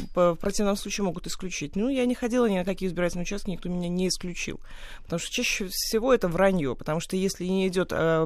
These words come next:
огромное количество студентов, всех исключить невозможно. Можно исключить там одного, двух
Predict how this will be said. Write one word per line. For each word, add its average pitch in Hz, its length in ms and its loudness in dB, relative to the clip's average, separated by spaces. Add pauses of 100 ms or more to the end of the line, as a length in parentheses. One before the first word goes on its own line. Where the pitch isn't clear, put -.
огромное 165 480 2 (220)
количество 180 460 2
студентов, 247 480 -2
всех - 260 0
исключить 175 420 -6
невозможно. 160 560 -4
Можно 175 220 -2
исключить 165 460 -8
там - 180 -2
одного, 156 480 2
двух 180 400 -2